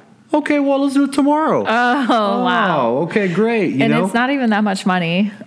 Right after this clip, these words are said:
Speaker 2: Like,
Speaker 1: No.
Speaker 2: <laughs>
Speaker 1: I don't even know
Speaker 2: but
Speaker 1: how
Speaker 2: maybe
Speaker 1: much it
Speaker 2: she
Speaker 1: is.
Speaker 2: doesn't realize
Speaker 1: She
Speaker 2: that.
Speaker 1: doesn't know, but, but it, it goes back to k-, it's making things easy for them, right?
Speaker 2: Yeah.
Speaker 1: Like, you want to make things easy where they don't have to think so much. Like, say,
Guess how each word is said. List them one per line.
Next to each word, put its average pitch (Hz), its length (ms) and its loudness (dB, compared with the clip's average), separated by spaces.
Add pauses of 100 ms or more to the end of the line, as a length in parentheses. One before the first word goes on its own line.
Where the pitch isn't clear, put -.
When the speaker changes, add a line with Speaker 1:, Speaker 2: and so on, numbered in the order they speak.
Speaker 2:
Like, 196 180 2
Speaker 1:
No. 92 80 -2
Speaker 2:
<laughs> 82 100 -4 (1000)
Speaker 1:
I - 40 -6
don't 131 140 2
even 131 120 2
know 120 80 0
Speaker 2:
but 240 60 0
Speaker 1:
how 240 60 0
Speaker 2:
maybe 262 260 0
Speaker 1:
much 294 80 -2
it - 60 -4
Speaker 2:
she 277 60 0
Speaker 1:
is. 233 40 -2
Speaker 2:
doesn't 233 760 -2
realize 190 400 0
Speaker 1:
She 151 120 2
Speaker 2:
that. 139 40 2
Speaker 1:
doesn't 147 260 0
know, 190 320 2
but, 135 280 0
but 143 80 2
it, 135 180 -2 (100)
it 123 60 -8
goes 147 180 2
back 147 260 -2
to 135 120 -2
k-, - 220 -8
it's 143 280 -6
making 139 440 -2
things 135 320 -2
easy 170 500 0
for 131 180 -2
them, 95 320 -2
right? 117 240 2
Speaker 2:
Yeah. 190 200 0
Speaker 1:
Like, 135 100 -2
you 196 140 2
want 214 280 0
to 151 120 0
make 143 280 -2
things 117 300 -2
easy 139 540 0
where 110 160 0
they 123 100 0
don't 143 140 -2
have 131 100 -4
to 110 100 -2
think 131 300 -4
so 110 220 -2
much. 95 320 -2
Like, 104 180 -2
say, 110 260 0